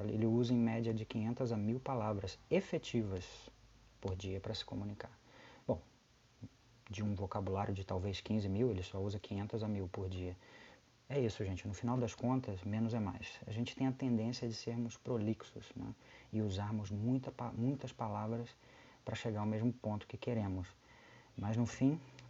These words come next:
precisamos de bem menos palavras do que imaginamos pra gente manter um diálogo na maioria dos ambientes, seja em casa, na rua, no trabalho. Isso sendo dito,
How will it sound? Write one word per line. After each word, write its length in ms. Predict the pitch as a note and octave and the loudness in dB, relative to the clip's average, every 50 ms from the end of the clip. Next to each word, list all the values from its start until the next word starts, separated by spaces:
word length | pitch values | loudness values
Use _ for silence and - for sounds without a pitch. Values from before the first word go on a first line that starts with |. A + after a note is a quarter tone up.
| - | -4
precisamos 500 | - A2 G#2 - A#2+ G#2+ A2+ A2+ A#2+ A2+ | -2 -2 0 0 2 4 4 4 4 4
de 60 | A2+ | 4
bem 300 | G#2 F#2 F#2 A2+ A#2+ C3+ | 2 2 2 4 4 4
menos 240 | C#3+ C3+ B2 C3 C3 | 4 4 2 2 0
palavras 380 | C3 - A#2 G#2+ G#2 G#2+ A2 A#2 | 0 -2 0 0 2 2 0 0
do 80 | A2+ | -2
que 120 | - - B2 | -2 0 2
imaginamos 680 | A#2 A#2 A#2 A#2 B2+ C3+ A2 F#2 F#2 F#2 F2+ - - - | 2 2 2 2 0 0 0 0 -2 -2 -4 -8 -10 -12
pra 140 | - F#2+ G2 | -6 -4 -2
gente 180 | G2+ - - - | -2 -2 -2 -2
manter 200 | G2 F#2+ - G2 | -2 -2 -2 0
um 100 | G2 G2 | 0 0
diálogo 480 | F2+ F#2 F#2+ F#2+ G2+ G#2 G#2+ G#2+ G#2+ | 0 0 2 2 2 2 2 2 0
na 120 | G#2+ G#2 G2+ | 0 0 0
maioria 320 | G#2 G#2+ A#2 A#2 A#2 A2+ | 0 0 0 2 2 0
dos 160 | A2 G#2+ G#2+ | 0 0 0
ambientes, 420 | A2+ A2 A2 A#2 G#2+ F#2 F2+ - - | 0 2 2 2 0 0 -2 -4 -6
seja 220 | - - G#2 G#2+ | -4 -2 0 0
em 60 | F#2+ | 0
casa, 400 | F2 - - F#2+ G2 G#2 G2 F#2+ | -2 -2 -4 -2 -2 0 -2 -2
na 160 | F#2 F#2+ F#2+ | -2 -2 -2
rua, 300 | F2 F#2 G#2 G#2 G#2 G2 | -2 -2 0 0 0 0
no 100 | F#2 - | -2 -2
trabalho. 500 | - - F#2+ F#2 F#2+ F#2+ G2 G2 G2+ - - - - - | -4 -2 0 0 2 2 2 0 -2 -4 -8 -10 -2 0
Isso 220 | C#3 D3 - - | 0 0 0 0
sendo 260 | - - A2 G#2+ C3+ | 2 4 8 8 8
dito, 340 | C#3 G#2 A2+ C3 - - - | 10 10 8 8 6 2 -8